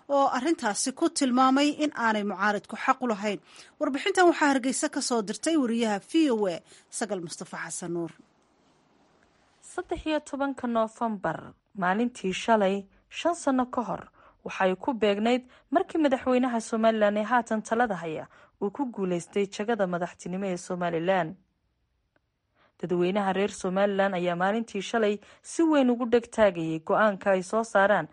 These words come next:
Speaker 2: labada xisbi macaarid ee Ucid iyo Wadani.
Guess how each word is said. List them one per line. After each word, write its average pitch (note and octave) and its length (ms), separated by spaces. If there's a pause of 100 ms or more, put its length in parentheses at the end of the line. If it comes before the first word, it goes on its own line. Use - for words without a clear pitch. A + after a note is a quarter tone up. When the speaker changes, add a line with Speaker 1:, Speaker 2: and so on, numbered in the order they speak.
(240)
Speaker 2:
labada A#3+ 300
xisbi - 360
macaarid E3+ 500
ee F3+ 240
Ucid G3 240
iyo G3 180
Wadani. F#3+ 380